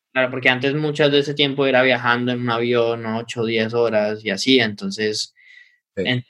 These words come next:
Speaker 1: perfecto. Bueno, y Ariel, yo te hago una pregunta. Tú en toda la experiencia, porque yo sé que tú has pasado, o sea, tú has hecho de todo. En el mer-, hablemos del mercado latino y especialmente porque yo sé que a, a mi audiencia, pues todos, muchos tienen cursos que venden al, al mercado latino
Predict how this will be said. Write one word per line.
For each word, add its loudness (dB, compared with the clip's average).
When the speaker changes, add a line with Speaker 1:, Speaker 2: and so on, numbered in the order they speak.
Speaker 1:
perfecto. -2
Bueno, 2
y 2
Ariel, 2
yo 0
te 0
hago 0
una 2
pregunta. -2
Tú 2
en 4
toda 2
la 6
experiencia, 0
porque -2
yo -2
sé -8
que -8
tú -10
has -6
pasado, 4
o 2
sea, -4
tú -4
has -4
hecho -2
de 2
todo. -2
En 4
el 4
mer-, 2
hablemos 4
del 6
mercado 4
latino 0
y 0
especialmente -2
porque 0
yo -2
sé -2
que 6
a, 4
a -2
mi -2
audiencia, 4
pues -6
todos, 0
muchos -2
tienen -2
cursos -2
que -2
venden 0
al, 0
al -2
mercado -2
latino -4